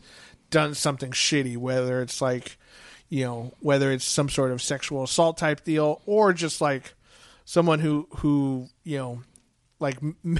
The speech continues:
<laughs> Mel Gibson, where he's just an anti-Semite and overall a bad person. You know what I mean? It's just, like, it's hard to separate that. I, does that mean I don't wanna see another Mel Gibson movie?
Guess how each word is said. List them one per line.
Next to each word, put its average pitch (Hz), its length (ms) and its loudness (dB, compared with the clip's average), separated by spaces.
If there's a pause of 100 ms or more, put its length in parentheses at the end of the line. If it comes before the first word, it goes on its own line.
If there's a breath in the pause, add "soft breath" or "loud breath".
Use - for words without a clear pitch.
<laughs> - 60 -8
Mel 180 240 8
Gibson, 143 460 0
where 131 120 -4
he's 135 200 -4
just 139 280 -6
an 143 80 -6
anti-Semite 143 760 -2
and 135 200 -8 (220)
overall 147 480 0
a 123 40 -6
bad 135 380 -4
person. 117 480 2 (600 loud breath)
You 151 120 -2
know 156 80 8
what 156 100 6
I - 20 4
mean? 151 220 0
It's 147 240 -6
just, - 180 -4
like, 139 320 -2 (280)
it's 151 140 -4
hard 180 240 6
to 139 60 -4
separate 139 460 0
that. 120 300 -8
I, 170 100 2
does - 720 -14
that 175 120 8
mean 180 160 4
I 165 100 6
don't 160 260 2
wanna 165 160 2
see - 180 -2
another 160 240 2
Mel 156 220 2
Gibson 160 320 -2
movie? 202 320 0